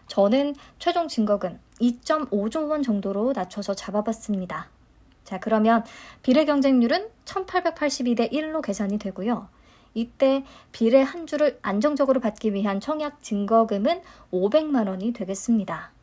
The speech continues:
이천 주 청약했을 때. 네, 그리고 예상 경쟁률 토대로 오사육입 적용 주식수 한번 계산을 해봤는데요. 이번 진영 청약 시의 약간의 문제점이라고 하면 만주 초과부터는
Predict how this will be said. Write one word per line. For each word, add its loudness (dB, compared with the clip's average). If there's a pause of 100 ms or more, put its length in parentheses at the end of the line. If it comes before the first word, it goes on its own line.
(600)
이천 0
주 0
청약했을 -4
때. -14 (720)
네, -16 (120)
그리고 -2
예상 2
경쟁률 0
토대로 0 (320)
오사육입 -2
적용 2
주식수 -6 (160)
한번 0
계산을 -4
해봤는데요. 0 (640)
이번 4
진영 2
청약 -4
시의 0
약간의 2
문제점이라고 2
하면 -4 (520)
만주 2
초과부터는 0